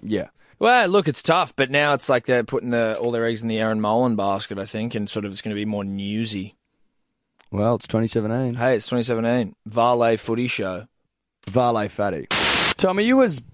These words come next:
Speaker 1: perplexed as I am when it comes to this Cooper Cronk to the Roosters chat?
Speaker 2: Yeah, dude. I mean, look, it's pretty, it's pretty insane if they get him. I don't understand how they'll, like, it'll be, it's, it'll be interesting to see what they do if, if they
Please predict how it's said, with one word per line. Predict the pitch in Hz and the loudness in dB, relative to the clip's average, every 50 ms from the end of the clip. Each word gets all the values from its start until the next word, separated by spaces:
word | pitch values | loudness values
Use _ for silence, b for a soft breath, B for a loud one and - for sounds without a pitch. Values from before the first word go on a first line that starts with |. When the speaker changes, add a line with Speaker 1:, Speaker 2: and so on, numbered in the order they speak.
| - - - - | -20 -8 -2 0
Speaker 1:
perplexed | 170 160 131 - - 165 156 151 - - - | 2 2 4 2 2 2 2 0 -2 -4 -2
as | 139 127 113 | 0 2 4
I | 127 123 123 123 127 131 | 4 6 6 6 6 4
am | 135 135 139 143 135 - - _ _ _ _ _ _ _ _ - - - _ - _ - | 4 2 0 -2 -4 -8 -12 _ _ _ _ _ _ _ _ -20 -20 -20 _ -20 _ -2
when | 107 120 123 120 | 0 0 0 0
it | - - | -2 -4
comes | 120 131 123 123 113 - | -6 -6 -4 -6 -8 -8
to | - - 120 117 113 | -6 -4 -4 -4 -4
this | 107 113 107 - | -4 -8 -10 -10
Cooper | - - - 127 120 107 - | -8 -2 0 0 0 0 -2
Cronk | - - 113 113 107 | -4 -2 -2 -2 -4
to | - | -6
the | 104 101 | -8 -8
Roosters | 95 95 101 110 110 - 107 107 | -4 -2 -2 -2 -4 -4 -8 -10
chat? | - - - 113 120 147 - _ b b b b b b b b b b b _ B B B B B B B | -4 0 2 2 2 2 -2 _ b b b b b b b b b b b _ B B B B B B B
Speaker 2:
Yeah, | B 110 117 113 127 131 131 | B -4 0 2 4 4 2
dude. | 110 95 107 117 131 131 - - | 0 -2 -4 -6 -6 -4 -4 -2
I | 120 | 0
mean, | 120 120 117 117 120 120 - - | 2 2 2 2 0 -2 -2 0
look, | 139 131 - - - | 0 0 0 0 -6
it's | - 110 - - | -10 -10 -10 -10
pretty, | - - 151 165 156 117 98 - - | -10 -8 -6 -4 -4 -4 -6 -10 -16
it's | 98 - | -18 -18
pretty | - - 143 139 160 151 | -16 -12 -8 -6 -6 -6
insane | 117 92 - - 110 110 110 110 104 101 | -6 -6 -8 -8 -6 -6 -6 -6 -8 -8
if | 90 - - | -10 -8 -8
they | 110 104 101 | -8 -8 -6
get | 101 110 107 110 | -6 -6 -6 -6
him. | 107 - - | -4 -2 0
I | 131 | 0
don't | 165 185 185 | 0 0 0
understand | 170 143 - - 139 117 113 113 | -2 -2 -2 -2 -2 -2 -2 -2
how | 113 120 117 117 | 0 2 2 2
they'll, | 113 110 107 104 101 95 110 113 - _ - | 2 2 2 2 0 0 -2 -6 -12 _ -6
like, | - 110 104 - - 95 80 76 | -2 -2 -2 -2 -4 -10 -10 -6
it'll | 123 123 120 | -6 -6 -4
be, | 120 127 120 110 - | -6 -8 -8 -8 -10
it's, | 131 - - - | -10 -10 -6 -4
it'll | 175 160 147 | -2 -2 0
be | 151 160 | 0 2
interesting | 196 202 - - 175 165 139 | 2 0 0 -2 -4 -4 -4
to | 123 | -4
see | - - 135 120 | -4 -4 -4 -4
what | 123 127 127 - | -4 -6 -6 -6
they | 117 110 | -6 -10
do | 107 101 120 120 117 110 107 104 - | -8 -6 -6 -4 -4 -6 -6 -10 -10
if, | 113 110 - - - - | -10 -12 -12 -12 -14 -14
if | 113 113 - - | -12 -12 -10 -6
they | 113 110 101 98 | -6 -6 -6 -8